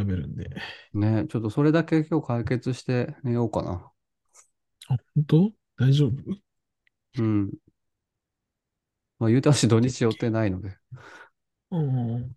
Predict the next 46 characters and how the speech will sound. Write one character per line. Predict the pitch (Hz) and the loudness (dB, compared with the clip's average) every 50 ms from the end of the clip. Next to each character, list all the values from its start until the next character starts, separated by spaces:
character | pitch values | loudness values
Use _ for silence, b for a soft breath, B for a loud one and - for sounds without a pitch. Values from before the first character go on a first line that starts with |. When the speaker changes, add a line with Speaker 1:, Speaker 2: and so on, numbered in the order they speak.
| _ _ _ _ _ _ _ | _ _ _ _ _ _ _
Speaker 1:
オ | 135 | -8
ッ | 131 - - | -8 -8 -8
ケ | - | -6
ー | 107 110 | -4 -2
オ | |
ッ | 101 95 | -2 -4
ケ | - - - | -4 -8 -20
ー。 | - | -20
Speaker 2:
は | _ | _
い。 | _ - - _ _ | _ -20 -20 _ _
あ、 | - 113 110 | 2 2 4
じ | - | 6
ゃ | 135 135 117 | 6 6 6
あ、 | 87 - - _ _ _ _ _ _ _ _ _ _ _ _ _ _ | 4 2 -2 _ _ _ _ _ _ _ _ _ _ _ _ _ _
あ | _ 107 | _ 4
り | 117 151 | 4 6
が | 151 | 6
と | 120 | 4
う | 101 | 4
ご | 90 | 2
ざ | 92 90 | 2 2
い | 90 | 2
ま | 90 90 90 92 107 | 0 0 -2 -2 -6
す。 | - _ _ - - _ _ _ _ _ | -10 _ _ -20 -20 _ _ _ _ _
Speaker 1:
こ | - 151 | -2 0
ち | - - | 2 4
ら | 156 160 160 | 2 2 2
こ | - 160 147 | 2 0 0
そ。 | - 131 101 - - _ _ _ _ _ | 0 -2 -4 -6 -8 _ _ _ _ _
Speaker 2:
そ | - 160 | 6 6
う、 | 156 | 6
締 | 117 135 143 170 | 8 8 8 8
め、 | 190 214 214 | 8 10 8
Speaker 1:
ま | 190 - | 8 6
た。 | 156 | 2
Speaker 2:
締 | - - 151 175 | 4 6 6 8
め | 214 208 | 8 8
取 | 175 196 175 | 6 6 4
っ | - | 6
て | - 147 131 | 4 4 6
ね | 127 117 | 6 6
え | |
な、 | 107 95 90 92 | 6 4 4 2
じ | 92 | 2
ゃ | 92 90 82 | 0 -2 -2
あ。 | B | B